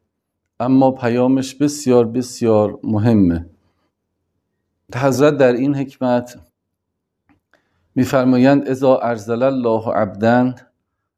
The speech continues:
اگر خدا بخواهد بنده‌ای را پستش کنه،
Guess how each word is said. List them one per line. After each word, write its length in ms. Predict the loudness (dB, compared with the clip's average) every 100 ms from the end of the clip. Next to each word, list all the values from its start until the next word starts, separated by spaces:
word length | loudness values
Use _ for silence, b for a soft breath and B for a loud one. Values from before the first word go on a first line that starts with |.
| -8
اگر 240 | 2 2
خدا 340 | 2 -2 0 0
بخواهد 640 | -2 -6 -6 -2 -2 -4 -14 _ _ _ _ _ _ -8
بنده‌ای 460 | -2 -2 0 0 2
را 140 | 0
پستش 840 | 0 -10 -6 -6 -8 -10 -10 -10
کنه، 600 | -8 -4 -2 -2 -4 -10